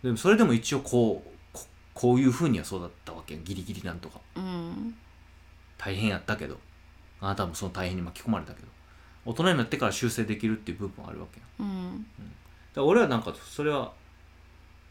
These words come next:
Speaker 1: まあどうでもいいかなと思ってて。だから、だからそういう意味では言ってんのは、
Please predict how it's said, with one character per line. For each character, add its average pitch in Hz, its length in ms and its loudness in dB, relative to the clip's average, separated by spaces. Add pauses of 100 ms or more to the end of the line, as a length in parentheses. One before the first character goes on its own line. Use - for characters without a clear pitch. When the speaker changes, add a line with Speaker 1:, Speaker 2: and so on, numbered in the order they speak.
(760)
Speaker 1:
ま 113 100 0
あ - 20 2
ど 98 180 2
う 95 40 0
で 98 60 0
も 90 120 -2
い 90 80 -4
い 90 40 -10
か 82 120 -12
な 95 140 -6
と - 100 -12
思 85 100 -12
っ - 20 -16
て - 120 -20
て。 - 120 -20 (280)
だ 175 100 6
か 170 140 4
ら、 170 340 8
だ 208 120 8
か 233 140 6
ら 247 140 8
そ 233 200 4
う 254 60 6
い 254 40 6
う 262 40 6
意 254 40 6
味 156 140 4
で 98 100 -2
は 131 200 4
言 151 140 0
っ - 20 -14
て 214 160 0
ん 185 60 -2
の 104 100 -4
は、 139 240 0